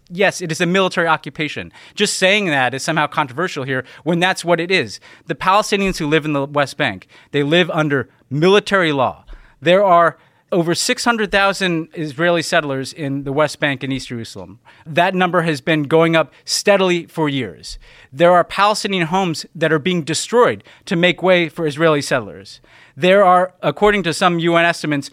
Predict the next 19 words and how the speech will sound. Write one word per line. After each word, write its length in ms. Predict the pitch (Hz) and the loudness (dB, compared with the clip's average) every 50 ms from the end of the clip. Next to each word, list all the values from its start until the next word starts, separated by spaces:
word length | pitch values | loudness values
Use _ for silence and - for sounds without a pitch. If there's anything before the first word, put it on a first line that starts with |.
| - - - - _ | -20 -20 -20 -6 _
over 260 | 214 190 175 180 170 | 0 2 2 2 -2
seven 500 | 156 - - - - 240 233 226 254 226 | -4 -4 -6 0 0 0 0 0 -2 -4
hundred 340 | 202 208 226 214 202 190 175 | 0 0 0 2 2 -2 0
obstacles, 580 | - 160 170 175 - - - 123 123 117 117 113 | 2 0 0 0 -2 -12 -10 -8 -8 -8 -8 -4
like 220 | 139 143 139 135 | -2 -2 -2 -2
checkpoints, 640 | - - - 98 - - - 151 113 113 107 - - _ - - | -4 -4 -4 -4 -6 -4 -6 -6 -6 -6 -10 -14 -18 _ -20 -18
scattered 420 | _ - - - 214 226 247 277 262 | _ -12 -2 0 0 0 0 -2 -4
across 340 | 269 - - 226 220 214 - | -4 0 2 2 2 2 0
the 60 | 214 | 0
West 260 | 196 202 185 - - | 0 0 0 0 -2
Bank 280 | - 202 202 185 160 - _ - - _ _ _ | 0 0 0 0 -2 -8 _ -20 -20 _ _ _
to 200 | - 214 214 196 | -4 -4 -4 -4
prevent 580 | 160 _ _ - 180 160 160 208 214 202 _ - | -6 _ _ -4 -2 0 2 0 0 0 _ -14
the 80 | 165 | -18
freedom 280 | 139 - 214 220 214 208 | -6 -2 -2 0 0 -2
of 100 | 180 151 | -2 0
movement 280 | 180 214 208 185 196 | 0 -2 0 0 -4
of 80 | 185 - | -4 -4
peoples. 500 | - 226 247 _ 143 98 76 - - | -6 -8 -8 _ -10 -12 -10 -12 -16